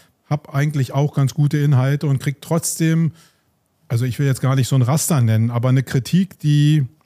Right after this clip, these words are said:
nicht dazu führt, dass ich beim nächsten Mal auf Veranstalterverlangen noch mal eingeladen werde, weil die sich ja oftmals an diesem Raster orientieren.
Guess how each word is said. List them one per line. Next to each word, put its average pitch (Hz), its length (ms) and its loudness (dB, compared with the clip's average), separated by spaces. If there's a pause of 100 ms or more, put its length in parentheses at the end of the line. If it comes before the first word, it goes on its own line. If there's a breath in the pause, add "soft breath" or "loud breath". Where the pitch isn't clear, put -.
(140)
nicht 170 200 0
dazu 170 260 0
führt, 170 320 0
dass 147 120 0
ich 135 100 -4
beim 143 160 2
nächsten 147 340 0
Mal 160 380 2
auf - 500 -4
Veranstalterverlangen 151 1200 0
noch 135 140 0
mal 135 160 2
eingeladen 110 600 2
werde, 123 300 2
weil 127 120 2
die 120 120 0
sich 127 200 -2
ja 135 60 -4
oftmals 131 440 -4
an 123 100 0
diesem 120 220 0
Raster 123 340 -2
orientieren. 127 680 0